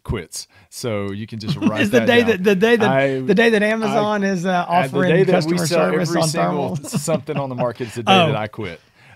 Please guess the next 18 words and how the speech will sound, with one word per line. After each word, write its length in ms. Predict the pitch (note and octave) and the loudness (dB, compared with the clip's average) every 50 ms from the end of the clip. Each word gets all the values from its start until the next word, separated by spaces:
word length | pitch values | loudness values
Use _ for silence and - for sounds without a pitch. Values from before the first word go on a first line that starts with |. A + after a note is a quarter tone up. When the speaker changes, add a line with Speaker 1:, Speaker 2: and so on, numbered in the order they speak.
| _ | _
Speaker 1:
Uh, 240 | A#2+ B2+ B2+ A#2+ A#2 | -6 -4 -2 0 2
Speaker 2:
Well, 120 | - D4+ - | 2 0 0
Speaker 1:
so 260 | - E3+ E3 D3+ - - | 0 -2 -2 -2 -2 -2
<laughs> 100 | - - | -2 2
Speaker 2:
yeah, 280 | E4 E4+ C4+ G3 - - | 2 2 2 2 -2 -4
it, 160 | B3 C4+ - - - - _ - - | -6 -6 -8 -10 -16 -20 _ -18 -6
Speaker 1:
but 320 | B2+ E3+ G#3+ A3+ A#3+ - _ | -2 0 0 0 0 -2 _
Speaker 2:
it, 180 | - C#4 D4 | -8 -8 -6
yeah, 140 | D4 D#4 F4 | -4 -4 -2
but, 260 | D#4+ B3+ D#4 D#4 D4 C4+ | 0 0 0 0 2 4
but 200 | C#4 C#4 C4+ C#4+ | 6 6 6 4
I'm 140 | C#4+ C#4+ C4+ | 2 2 2
just 160 | B3 C#4+ G3 | 2 0 0
making 280 | A3 C4+ B3 G#3 B3 A3+ | 2 2 2 2 2 0
the 80 | G3+ D3+ - | 0 -2 -2
Speaker 1:
Yeah. 60 | B2 | 0
Speaker 2:
point 300 | F#3 F3+ E3 D3 C#3 C3+ | 0 2 0 0 -2 -4
though. 320 | C#3+ C#3 C3 C3+ C3 C#3 | -4 -4 -4 -6 -8 -10